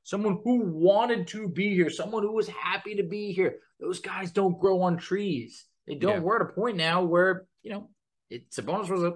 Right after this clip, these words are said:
Speaker 1: you know, a multiple-time All-Star. Paul George made it a couple times, but Jermaine O'Neal, man, that guy was underrated.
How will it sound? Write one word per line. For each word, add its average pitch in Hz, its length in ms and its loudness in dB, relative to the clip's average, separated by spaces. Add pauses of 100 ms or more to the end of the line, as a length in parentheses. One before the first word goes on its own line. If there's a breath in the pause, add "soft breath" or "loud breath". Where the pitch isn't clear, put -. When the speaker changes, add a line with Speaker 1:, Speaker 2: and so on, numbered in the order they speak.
Speaker 1:
you 247 80 -8
know, 131 200 -6
a - 180 -14
multiple-time 127 720 0
All-Star. 113 380 0
Paul 151 240 0
George 147 200 0
made 156 120 -4
it 117 40 -4
a 113 40 -4
couple 165 320 -4
times, 113 360 -2
but 120 140 -6 (480)
Jermaine - 220 -2
O'Neal, 170 400 4
man, 117 440 -8 (100)
that 175 180 -6
guy 196 160 -2
was 147 280 -2
underrated. 123 760 -4